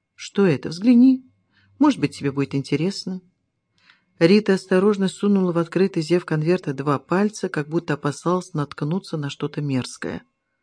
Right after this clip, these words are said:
"Боже мой!" — вытащила она фотографии. "Как хороша!" — криво усмехнулся Филат. "Ты покопайся там ещё, найдёшь пару занятных снимков".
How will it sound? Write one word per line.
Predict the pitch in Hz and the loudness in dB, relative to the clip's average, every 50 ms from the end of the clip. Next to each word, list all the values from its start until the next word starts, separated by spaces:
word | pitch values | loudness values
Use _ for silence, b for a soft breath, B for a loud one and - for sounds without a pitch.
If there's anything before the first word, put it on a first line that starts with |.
| _ _ _ _ _ _ _ _ _ _ _ | _ _ _ _ _ _ _ _ _ _ _
"Боже | 170 165 170 220 240 240 220 190 165 160 151 | -10 -2 0 2 4 4 2 2 -2 -4 -4
мой!" — | 143 139 131 127 127 131 131 - _ B B B B B B - | -2 -2 -4 -4 -6 -8 -12 -16 _ B B B B B B 0
вытащила | 147 208 220 196 185 185 - 175 165 160 156 | 0 2 2 2 0 0 0 0 0 2 2
она | 156 160 160 | 0 0 -2
фотографии. | 156 - - 151 143 139 131 131 127 120 - - - - 143 - _ _ _ _ _ _ _ _ _ _ _ _ _ _ _ _ _ _ _ _ _ | -4 -4 -6 -4 -4 -2 -2 -4 -4 -4 -8 -12 -14 -16 -16 -18 _ _ _ _ _ _ _ _ _ _ _ _ _ _ _ _ _ _ _ _ _
"Как | - 180 170 147 - - | -2 -2 0 0 -2 -6
хороша!" — | - - - 156 143 139 131 135 - - - 190 269 320 - _ _ _ _ _ _ _ _ _ | -12 -6 -4 -2 -2 -2 -2 -4 -4 -2 0 0 0 -2 -4 _ _ _ _ _ _ _ _ _
криво | - 175 156 139 131 | 0 2 2 2 2
усмехнулся | 143 143 - 151 139 131 - 123 120 - 139 | -2 -2 -2 -4 -2 -2 -2 -4 -4 -4 -6
Филат. | - 147 127 123 120 120 123 - _ _ _ _ _ _ _ _ _ _ _ _ _ _ _ | -6 -4 -4 -4 -4 -6 -8 -14 _ _ _ _ _ _ _ _ _ _ _ _ _ _ _
"Ты | - 285 285 285 277 262 - - - _ | 6 6 8 8 6 4 0 -6 -4 _
покопайся | 294 285 - 294 294 339 349 349 330 - - - | -2 2 2 2 4 4 4 4 4 2 -2 -4
там | - 170 160 | -2 -2 -2
ещё, | 160 156 - - 147 135 135 | -2 -4 -6 -6 -6 -6 -4
найдёшь | - 170 185 202 196 - - - - - | -2 -2 0 0 0 0 -2 -2 -4 -4
пару | _ 220 240 240 190 | _ 0 0 2 0
занятных | 160 151 156 156 175 214 226 - 147 - | -2 -2 -2 -2 -2 -2 -4 -4 -6 -8
снимков". | - - 156 170 208 220 220 - 190 - - _ | -6 -4 -2 -2 -2 -2 -4 -8 -12 -12 -16 _